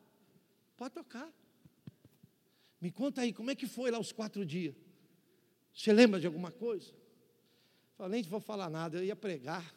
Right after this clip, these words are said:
não deu certo. <laughs> A única vez que eu ia pregar, não deixaram eu pregar.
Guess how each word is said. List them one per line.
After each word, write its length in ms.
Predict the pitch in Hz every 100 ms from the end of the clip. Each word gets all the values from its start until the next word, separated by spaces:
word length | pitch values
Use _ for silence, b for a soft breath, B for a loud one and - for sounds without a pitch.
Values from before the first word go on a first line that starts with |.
| -
não 160 | 175
deu 140 | 170 139
certo. 560 | 147 139 143 - 139 - - - -
<laughs> 1200 | - - 220 - 165 - - - - - - -
A 80 | 170
única 320 | 233 269 247
vez 220 | 202 226
que 60 | 226
eu 40 |
ia 60 | 226
pregar, 340 | 220 208 196
não 80 | 226
deixaram 380 | 214 196 196 214
eu 20 |
pregar. 480 | 208 208 147 147 -